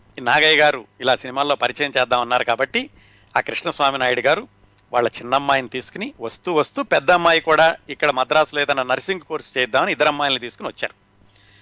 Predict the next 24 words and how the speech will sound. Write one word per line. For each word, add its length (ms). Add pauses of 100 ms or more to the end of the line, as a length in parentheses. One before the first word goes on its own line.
(240)
వచ్చి 200
నాగయ్య 320
గారి 140
కాటేజ్లోనే 560
ఒక 180
రూమ్లో 260
ఉన్నారు. 280 (1300)
ఆవిడ 340 (540)
ఆ 300 (160)
చిన్నమ్మాయి 640 (120)
నాటకాల్లో, 880
ఆ, 300
నాటకాల్లో 720
ఆయన 540 (460)
పుత్తూరులో 600
చూసి 720
నాగయ్య 400
గారి 200
సినిమాల్లో 580 (1120)
అవకాశం 440
ఇస్తాను 320
అని 120
పిలిపించినటువంటి 840
అమ్మాయి 520